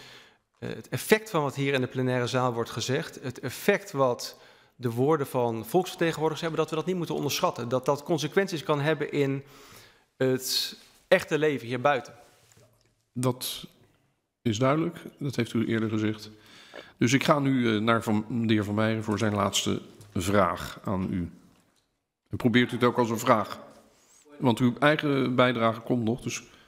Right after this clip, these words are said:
Speaker 2: stelt u vooral een vraag. Bij voorkeur.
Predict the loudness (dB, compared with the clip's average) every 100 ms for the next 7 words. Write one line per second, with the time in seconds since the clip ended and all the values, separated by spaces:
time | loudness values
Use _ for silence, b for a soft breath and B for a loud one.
0 | b 4 4 4 2 2 2 0 -2 -4
1 | -14 -20 _ _ _ _ _ _ _ 2
2 | 4 4 2 2 0